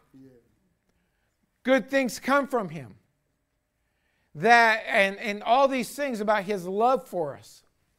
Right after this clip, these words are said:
Speaker 2: "I have come," Jesus says, "that you might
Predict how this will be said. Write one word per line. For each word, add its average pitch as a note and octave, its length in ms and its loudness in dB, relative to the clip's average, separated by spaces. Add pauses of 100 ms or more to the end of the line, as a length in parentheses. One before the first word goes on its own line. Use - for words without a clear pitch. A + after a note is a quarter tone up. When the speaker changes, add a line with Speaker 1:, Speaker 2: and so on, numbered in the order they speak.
(560)
Speaker 2:
"I A3+ 260 4
have D#4 260 4
come," D4 300 -2
Jesus F3 440 -6
says, D#3+ 420 -8 (600)
"that A3 340 4
you B3+ 320 -2
might B3+ 400 0